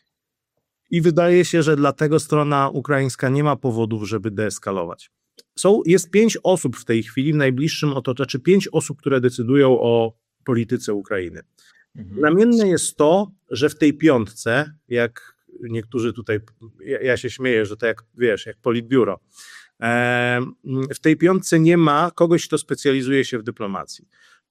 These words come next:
Speaker 1: Wymienię po kolei. To jest oczywiście prezydent Zeleński, który jest, ma tutaj kluczowe jakby znaczenie, ale poza prezydentem Zeleńskim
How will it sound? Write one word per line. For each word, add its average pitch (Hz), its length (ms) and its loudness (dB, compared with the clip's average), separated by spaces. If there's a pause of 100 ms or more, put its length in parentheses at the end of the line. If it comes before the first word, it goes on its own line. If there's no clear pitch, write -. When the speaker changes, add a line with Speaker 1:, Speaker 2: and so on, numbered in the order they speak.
(140)
Speaker 1:
Wymienię 190 400 4
po 170 120 -2
kolei. 101 360 2
To 170 80 0
jest 175 140 0
oczywiście 185 400 -2
prezydent 147 460 0
Zeleński, 110 500 -2
który 113 260 -6
jest, 113 320 -4
ma 117 140 -4
tutaj 110 260 -6
kluczowe 110 480 -4
jakby 95 220 -8
znaczenie, 101 540 -4
ale 185 140 0
poza 165 220 -2
prezydentem 127 600 -4
Zeleńskim 120 440 -4